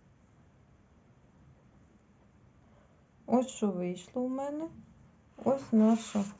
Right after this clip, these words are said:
спідничка. І ми їх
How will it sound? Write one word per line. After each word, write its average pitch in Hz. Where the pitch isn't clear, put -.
спідничка. 202
І 233
ми 269
їх 233